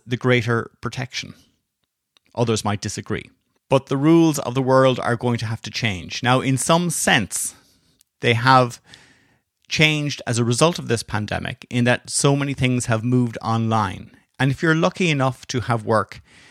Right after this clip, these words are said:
that is based on working at a desk, it doesn't matter where that desk is, whether it's in your cave or your bedroom, your kitchen, or in an office block. It shouldn't really matter where you are.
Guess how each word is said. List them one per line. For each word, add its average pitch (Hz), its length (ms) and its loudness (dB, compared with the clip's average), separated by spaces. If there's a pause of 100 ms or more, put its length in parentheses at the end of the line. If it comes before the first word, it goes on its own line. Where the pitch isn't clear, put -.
(180)
that 123 220 0
is 120 600 0 (560)
based 131 420 0
on 117 380 0 (880)
working 127 360 0
at 95 140 -4
a 101 60 -6
desk, - 580 0 (220)
it 151 100 0
doesn't 127 260 0
matter 120 220 0
where 110 220 2
that 98 260 -2
desk - 320 -2
is, 110 400 -2 (440)
whether 120 300 6
it's 113 160 0
in 131 180 2
your 117 200 4
cave 127 560 4
or 113 140 2
your 104 180 0
bedroom, 123 560 2 (320)
your 120 120 0
kitchen, 117 580 0 (220)
or 120 260 4
in 120 200 0
an 110 120 0
office 117 320 -2
block. - 400 -10 (500)
It 120 120 -2
shouldn't 139 400 -2
really 120 320 0
matter 110 380 0
where 104 180 0
you 101 200 0
are. 104 380 2